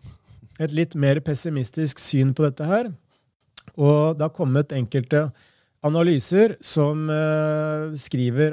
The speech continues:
at, eh, dette kommer til å ligne mer på en U-formet rekyl. Det vil si at, eh, vi kommer til å ha en lengre periode med svak vekst før den kommer tilbake. Eller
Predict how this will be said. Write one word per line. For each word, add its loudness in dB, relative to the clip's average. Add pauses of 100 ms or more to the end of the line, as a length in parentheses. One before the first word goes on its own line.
at, -6
eh, 0
dette 0
kommer 0
til 0
å 4
ligne 0
mer -6
på -4
en 0 (220)
U-formet 0 (200)
rekyl. 2 (500)
Det 4
vil 4
si 0
at, 0
eh, 2
vi 4
kommer -2
til -4
å 0
ha 4
en 0 (140)
lengre 4
periode -2
med 0
svak 0
vekst -4
før 2
den -2
kommer -2
tilbake. -2 (840)
Eller 4